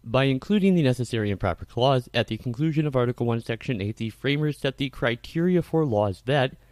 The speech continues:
even if they are not within the terms of other grants, serve to make other federal powers effective. Now, although modern scholars often express bafflement with the necessary and proper clause, the meaning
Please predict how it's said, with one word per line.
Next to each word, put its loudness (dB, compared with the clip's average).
even 0
if -4
they 4
are 4
not 0
within -4
the -6
terms -2
of 0
other 0
grants, -4
serve -2
to -4
make -2
other 0
federal -4
powers -6
effective. -4
Now, 0
although 4
modern 0
scholars 0
often 0
express -6
bafflement -2
with 0
the -4
necessary -2
and -4
proper -4
clause, -2
the -2
meaning -2